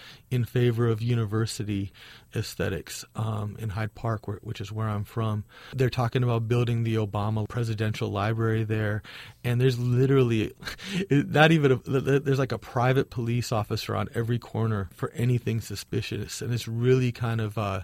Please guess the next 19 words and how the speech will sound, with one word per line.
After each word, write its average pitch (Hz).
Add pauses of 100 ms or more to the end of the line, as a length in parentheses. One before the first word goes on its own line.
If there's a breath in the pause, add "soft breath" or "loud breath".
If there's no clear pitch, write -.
(120)
a 113
sterilization 120
of 107
my 98
neighborhood, 104
and 92
it's 90
really 113
sad. 101 (120)
I 156
don't 214
think 185
that 139
that -
really 135 (100)
drove 123
me 156
as 127
an 113